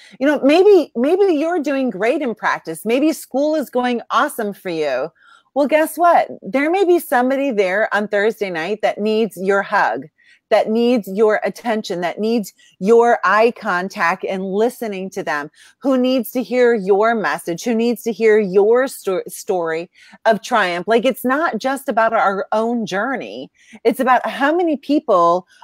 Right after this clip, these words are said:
are you helping along the way in whatever capacity they are. Like, you know, I, I went through a,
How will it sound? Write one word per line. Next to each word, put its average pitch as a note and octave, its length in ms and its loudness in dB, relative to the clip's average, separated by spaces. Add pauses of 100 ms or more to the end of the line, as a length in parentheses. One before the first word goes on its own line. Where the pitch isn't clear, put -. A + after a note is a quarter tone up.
are A#3 120 4
you C#4 240 2
helping C4 560 0
along G#3+ 500 0
the A3 80 2
way F3+ 640 0 (260)
in A#3 180 2
whatever B3+ 400 2
capacity A#3 720 -4
they G#3+ 360 -2
are. C#3+ 320 -2
Like, G3 240 -2 (380)
you A3 100 0
know, A3+ 100 4
I, B3+ 340 2 (300)
I A#3+ 100 4
went D4 260 2
through A3 320 4
a, G3 200 0